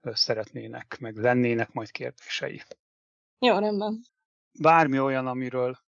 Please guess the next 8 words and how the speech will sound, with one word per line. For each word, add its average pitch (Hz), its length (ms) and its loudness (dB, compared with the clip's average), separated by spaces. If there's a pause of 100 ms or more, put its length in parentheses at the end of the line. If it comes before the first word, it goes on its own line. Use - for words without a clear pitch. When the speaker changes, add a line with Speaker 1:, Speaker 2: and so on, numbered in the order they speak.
Speaker 1:
ö, 135 220 -8
nem 143 220 0
beszéltünk, 127 840 -6
és, - 520 -4
és 127 160 -6
szeretnéd 123 600 -2
esetleg, 127 500 -8
ö, 127 160 -4